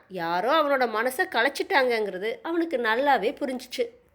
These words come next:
அவன் சுத்தியும் முத்தியும் பார்த்தப்ப மந்திரி விஷம புன்னகை புரிஞ்சிட்டு இருக்கிறத பார்த்தான். அப்ப கிழ வைத்தியன் தன்னோட மனசுக்குள்ள என்ன நினைச்சானா,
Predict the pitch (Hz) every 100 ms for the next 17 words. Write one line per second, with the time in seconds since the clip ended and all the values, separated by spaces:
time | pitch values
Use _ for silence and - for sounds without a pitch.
0 | _ _ _ _ _ _ - 330 339 349
1 | - 254 359 349 311 311 330 320 240 240
2 | 233 262 277 202 - 190 233 262 262 240
3 | 208 285 359 359 330 294 285 285 262 240
4 | 247 214 185 160 240 240 233 - - _
5 | _ _ - _ 302 311 339 330 381 370
6 | 320 320 349 330 285 247 226 285 359 339
7 | 302 277 254 302 247 - 208 226 294